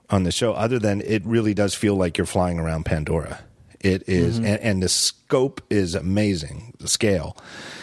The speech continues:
Speaker 1: It's, it's just incredible. Um, the Navi River Passage is like a boat ride. <laughs>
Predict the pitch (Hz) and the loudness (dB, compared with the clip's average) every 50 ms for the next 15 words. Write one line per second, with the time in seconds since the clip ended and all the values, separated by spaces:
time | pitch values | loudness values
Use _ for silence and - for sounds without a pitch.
0 | - - - 113 107 - - - - 104 - - 120 - - - - - 101 87 | -18 -4 0 0 0 0 0 -2 -4 -4 -2 -2 -2 -2 -2 -4 -4 -4 -4 -2
1 | - - 156 147 101 71 62 55 - - - - - - - - _ _ _ _ | -2 0 0 0 0 -2 -4 -8 -12 -14 -20 -20 -20 -20 -20 -20 _ _ _ _
2 | _ - 78 104 98 98 95 90 82 85 82 76 - - - - - - _ _ | _ -2 0 2 2 2 2 0 -2 -2 -4 -6 -8 -12 -18 -20 -20 -20 _ _
3 | _ _ - - - _ 107 110 101 101 107 123 151 165 175 131 107 123 151 190 | _ _ -20 -20 -10 _ 0 2 2 2 2 2 2 2 0 0 2 0 0 0
4 | 208 202 - 262 269 240 - - 302 311 - - - - - - 107 107 101 98 | 0 0 2 0 0 0 0 -2 -2 -2 -2 -4 -6 -4 0 0 2 2 2 2
5 | 92 - - - - 104 98 90 - - 87 85 90 90 - - 80 - - - | 0 -2 -2 -2 0 0 0 0 0 -2 0 2 2 0 0 -2 -4 -6 -6 -8
6 | - - _ | -12 -16 _